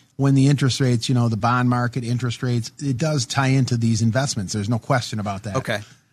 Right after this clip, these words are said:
Speaker 1: But it doesn't mean they're not still something that can be used in your portfolio. In fact, I would argue in some cases,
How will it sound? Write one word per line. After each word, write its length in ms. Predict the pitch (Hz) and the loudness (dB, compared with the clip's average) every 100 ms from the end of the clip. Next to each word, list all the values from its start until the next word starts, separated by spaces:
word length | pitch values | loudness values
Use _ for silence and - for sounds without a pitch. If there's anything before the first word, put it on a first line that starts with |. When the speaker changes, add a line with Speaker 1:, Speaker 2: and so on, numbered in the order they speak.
| _ - | _ 0
Speaker 1:
But 100 | 139 | 0
it 100 | 131 | 2
doesn't 300 | 160 156 143 | 2 2 2
mean 220 | 143 135 | 2 4
they're 160 | 131 | 2
not 320 | 127 123 113 - _ _ - | 0 0 -2 -6 _ _ -10
still 280 | - 139 | -6 -4
something 440 | 117 139 120 123 113 | -2 -2 -2 0 -2
that 120 | 110 | -2
can 140 | 117 | -4
be 80 | 110 | -2
used 320 | 113 117 104 | -2 -2 -2
in 80 | 110 | -4
your 120 | 104 | -4
portfolio. 480 | 95 107 95 143 117 | -6 -10 -8 -2 -2
In 40 | 104 | -2
fact, 320 | - 156 131 | 0 0 0
I 100 | 120 | 0
would 140 | 120 | 0
argue 240 | 117 127 120 | -2 0 0
in 80 | 107 | 0
some 220 | 143 139 | -2 0
cases, 440 | 123 110 113 104 | -2 -2 -6 -8